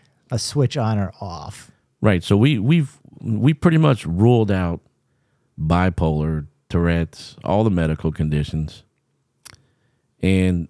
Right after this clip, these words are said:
Speaker 2: we kind of figured out because we started asking different questions when her demeanor and her attitude changed. We started kind of questioning, "Why are you wanting us to leave? What's, well, you're on my property."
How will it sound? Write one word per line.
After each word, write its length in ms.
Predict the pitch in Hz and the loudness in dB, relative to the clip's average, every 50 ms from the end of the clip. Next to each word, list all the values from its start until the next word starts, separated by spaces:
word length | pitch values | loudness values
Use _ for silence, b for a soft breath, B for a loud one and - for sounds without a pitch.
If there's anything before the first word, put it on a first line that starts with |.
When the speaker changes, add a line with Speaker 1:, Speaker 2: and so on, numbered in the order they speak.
| _ - | _ -6
Speaker 2:
we 200 | 76 85 107 107 | -2 -2 0 0
kind 240 | - 120 113 113 | 2 0 2 2
of 80 | 107 101 | 0 0
figured 280 | - 117 113 107 107 107 | 0 0 0 0 0 0
out 260 | 113 113 101 - - - | 0 -2 -2 -4 -6 -6
because 360 | 85 87 - - 95 95 92 85 | -8 -6 -2 -2 0 0 0 -2
we 100 | 98 101 | -2 -2
started 300 | - - 113 110 104 98 | -2 -2 -2 0 0 0
asking 380 | 101 104 104 - - 95 90 | 0 0 -2 -2 -2 -2 0
different 320 | 92 101 95 - 87 67 - | 0 -2 -2 -2 -6 -8 -4
questions 640 | - 95 95 98 - - 82 80 78 73 - - _ _ _ _ _ _ _ _ _ _ _ _ _ _ _ _ _ _ _ _ _ _ _ _ _ - | -4 -2 -2 -2 -2 -4 -4 -4 -4 -6 -10 -14 _ _ _ _ _ _ _ _ _ _ _ _ _ _ _ _ _ _ _ _ _ _ _ _ _ -12
when 240 | - 80 90 92 87 | -6 -2 0 0 2
her 160 | 82 95 92 | 2 2 0
demeanor 460 | 92 85 87 90 92 95 98 98 95 90 | 0 0 0 2 2 2 2 2 0 0
and 80 | 85 | 0
her 120 | 87 85 87 | 0 -2 -2
attitude 500 | 90 98 101 95 80 - 85 80 80 78 | -2 -2 -2 -4 -4 -4 -6 -6 -6 -4
changed. 320 | - 87 85 85 80 71 | -4 -4 -2 -2 -4 -4
We 100 | 85 90 | -6 -8
started 400 | - - - 95 92 87 85 80 | -6 -6 -6 -4 -4 -4 -6 -4
kind 220 | - 87 85 82 | -4 -4 -4 -4
of 60 | 78 - | -6 -6
questioning, 600 | - 95 92 90 85 - - 87 85 85 85 85 | -4 -2 -2 -2 -4 -4 -4 -4 -2 -2 -2 -2
"Why 180 | 90 98 104 104 | -2 0 0 0
are 60 | 104 | 0
you 160 | 104 101 98 | 0 0 -2
wanting 280 | 95 98 76 73 90 90 | -2 -2 -4 -4 -4 -6
us 100 | 85 - | -6 -6
to 100 | - 85 | -6 -4
leave? 360 | 90 104 110 92 80 80 76 | -2 -2 -2 -2 -4 -4 -4
What's, 320 | 73 85 90 87 - - _ _ _ _ _ _ _ _ _ _ - | -4 -6 -6 -6 -10 -16 _ _ _ _ _ _ _ _ _ _ -2
well, 140 | 85 92 | 0 0
you're 80 | 92 98 | 2 2
on 140 | 95 95 90 | 2 2 0
my 140 | 87 78 76 | 0 -2 -2
property." 580 | - 90 87 82 78 - 80 - 101 95 85 | -2 -2 -2 -2 -2 -4 -6 -8 -8 -10 -14